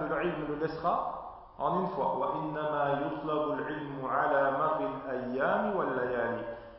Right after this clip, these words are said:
Mais le ilm ne se prend qu'au fur et à mesure des jours et des nuits. Naam, et dans un poème, il est dit, il a... donc,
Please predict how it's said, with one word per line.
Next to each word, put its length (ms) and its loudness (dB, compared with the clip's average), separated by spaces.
Mais 100 -2
le 200 0
ilm 220 -2
ne 60 -4
se 120 -4
prend 280 -4
qu'au 140 -2
fur 220 -4
et 40 0
à 100 0
mesure 360 -2
des 100 -2
jours 500 0
et 160 -2
des 140 4
nuits. 320 2
Naam, 380 4
et 60 0
dans 180 4
un 220 2
poème, 280 2
il 100 -4
est 140 -4
dit, 240 -4
il 140 -4
a... 80 0
donc, 280 0